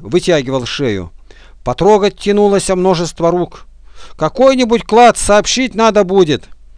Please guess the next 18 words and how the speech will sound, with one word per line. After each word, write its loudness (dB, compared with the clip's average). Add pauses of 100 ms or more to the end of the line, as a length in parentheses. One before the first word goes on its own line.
(140)
И -10
где-то -2
в -2
отделе 0
хрипел -4
телефон. -4 (520)
Толпа 2
возрастала, 0
давила -2
всей -2
грудью -2 (540)
и -2
липла, -2
как -6
в -6
очередь -2
на -8
стадион. -6